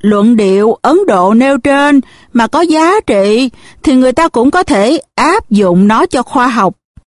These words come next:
Vì sao ta phải hành động khi ta chỉ là một khối tế bào điều khiển bởi một khối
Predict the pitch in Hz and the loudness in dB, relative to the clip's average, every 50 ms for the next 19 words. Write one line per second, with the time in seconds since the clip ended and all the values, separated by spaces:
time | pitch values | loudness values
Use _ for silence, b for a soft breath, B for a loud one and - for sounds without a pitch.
0 | _ _ _ _ _ _ _ _ _ _ _ _ _ - 208 240 247 240 233 220 | _ _ _ _ _ _ _ _ _ _ _ _ _ -2 0 0 0 0 0 0
1 | 208 208 - - - 302 311 311 320 320 311 277 - - - - 262 269 277 - | -2 -2 -2 -2 -2 -2 0 0 0 0 -2 -2 -6 -10 -8 -6 -4 -4 -2 -2
2 | 247 247 302 302 202 185 185 185 185 185 180 175 175 175 196 202 b b b b | -2 -2 -2 -2 0 0 0 0 0 0 0 0 0 2 0 0 b b b b
3 | b b _ - 320 285 277 277 277 269 262 - - 254 247 247 247 247 - 220 | b b _ -2 -2 0 0 0 -2 -4 -4 -4 -4 -2 -2 -2 -4 -4 -4 -2
4 | 214 247 285 302 269 214 202 185 175 170 B B B B B B - 220 214 214 | -2 0 0 0 0 0 -2 -2 -4 -6 B B B B B B 0 2 2 2
5 | 208 202 202 196 - - - 302 254 262 294 349 392 440 - - 285 311 359 392 | 2 0 -2 -4 -6 -4 -2 0 0 2 2 2 0 -2 -2 -2 -2 -2 -2 0
6 | - 214 202 196 190 185 185 180 180 b b b b b b b _ - 208 240 | -2 -2 0 0 0 0 0 -2 -4 b b b b b b b _ -2 2 2
7 | 247 233 220 - - 294 208 202 196 208 240 320 403 381 214 196 185 226 294 339 | 2 2 0 -2 -2 -2 0 0 0 0 0 0 0 0 0 0 0 2 2 2
8 | 311 214 180 180 185 - - - - 247 262 311 370 | 2 2 0 0 -2 -6 -6 -4 -2 0 0 0 0